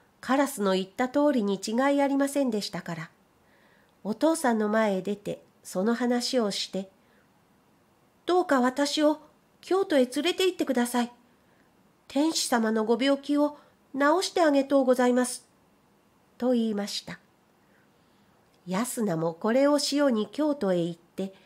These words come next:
安倍の家を起こす時が来たと、大層喜んで、童子を連れて京都へ登りました。そして、天子様の御所に上がって、お願いの筋を申し上げました。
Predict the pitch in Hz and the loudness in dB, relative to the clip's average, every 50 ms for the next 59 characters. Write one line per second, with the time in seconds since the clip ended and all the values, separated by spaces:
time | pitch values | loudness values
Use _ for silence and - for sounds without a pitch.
0 | - _ _ _ _ _ - 180 190 185 220 262 277 294 302 302 294 302 294 277 | -20 _ _ _ _ _ -10 -6 -2 0 2 2 2 2 2 2 2 2 4 4
1 | 247 226 220 220 220 - 311 - - - - 254 247 - 254 240 226 208 214 - | 4 4 2 0 -2 -6 -8 -8 -6 -4 -4 -4 -2 -2 -2 -2 -2 -2 -4 -8
2 | - - - 233 220 - - 156 - - _ _ _ _ _ - - - 220 269 | -14 -8 -8 -8 -8 -6 -8 -10 -10 -12 _ _ _ _ _ -20 -14 -10 -8 -6
3 | 320 302 - - 196 180 175 175 170 180 196 190 196 208 208 196 175 165 170 175 | -6 -6 -4 -2 0 0 2 2 0 0 -2 -2 -4 -4 -4 -4 -4 -4 -6 -8
4 | 190 - _ _ _ _ _ _ _ _ _ _ - 156 190 220 269 262 - - | -8 -10 _ _ _ _ _ _ _ _ _ _ -6 0 2 4 4 4 4 2
5 | 180 170 175 170 - - 185 196 202 196 - 202 196 196 - 285 311 311 294 - | 2 0 0 0 -2 -4 -4 -4 -4 -4 -4 -6 -6 -4 -2 0 0 0 0 0
6 | 180 165 165 156 165 165 165 196 208 208 214 202 196 202 - - - - - _ | -2 0 0 0 0 -2 -2 -2 -2 -2 -2 -4 -4 -6 -8 -10 -12 -14 -18 _
7 | _ _ _ _ _ _ _ _ _ _ _ _ _ _ _ _ _ _ _ _ | _ _ _ _ _ _ _ _ _ _ _ _ _ _ _ _ _ _ _ _
8 | _ _ _ _ _ _ _ _ _ - - - 175 - - - - - 214 220 | _ _ _ _ _ _ _ _ _ -14 -10 -8 -6 -6 -6 -8 -6 -6 -6 -6
9 | - _ _ _ _ _ - 285 320 330 302 - - - 226 220 214 208 208 202 | -8 _ _ _ _ _ 0 2 2 4 2 0 0 0 0 2 2 2 2 2
10 | 196 226 254 254 - 233 220 208 180 175 175 180 180 185 185 - _ - 185 190 | 2 2 2 2 2 0 2 2 2 2 0 -2 -2 -6 -8 -10 _ -8 -8 -8
11 | 185 - _ _ _ _ _ _ - 190 190 208 226 262 285 285 285 285 277 285 | -8 -12 _ _ _ _ _ _ -6 -4 -2 0 0 2 2 2 2 2 2 0
12 | 277 277 294 277 226 226 202 180 165 165 175 185 208 - - 233 226 220 226 214 | 0 -2 -4 -2 0 2 2 2 2 0 0 -2 -2 -2 -2 -2 0 0 -2 -2
13 | 208 208 - - - - - | -4 -4 -6 -8 -10 -12 -16